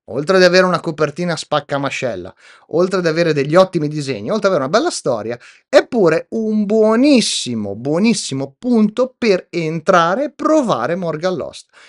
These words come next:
in cui si può vedere queste anime che si fondono nel personaggio. Quindi, secondo me, Infinity,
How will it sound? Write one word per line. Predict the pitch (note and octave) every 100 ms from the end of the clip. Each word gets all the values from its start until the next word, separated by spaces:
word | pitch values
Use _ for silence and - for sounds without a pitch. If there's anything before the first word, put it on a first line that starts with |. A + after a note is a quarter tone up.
| -
in | F#3+ G#3
cui | A3
si | G#3+
può | F#3 F#3+
vedere | G3 F3 F3+ G#3 G#3+ _ _ _ _ _ _ _ _ _ _ -
queste | - F#3 - F3 E3+
anime | - G#3 G#3+ G#3+ G#3+
che | G#3+ D#3+
si | -
fondono | G#3+ E3+ B2+ B2+ C#3 D3
nel | B2
personaggio. | - A2+ - A2+ D2+ - D3
Quindi, | A3 D#3+ C3 A#2+ _ _
secondo | - F3 A3+ C#4+
me, | C4+ E3+ - _ -
Infinity, | B3 B3+ B3+ - A3 F#3 F3 E3+ F#3 F3+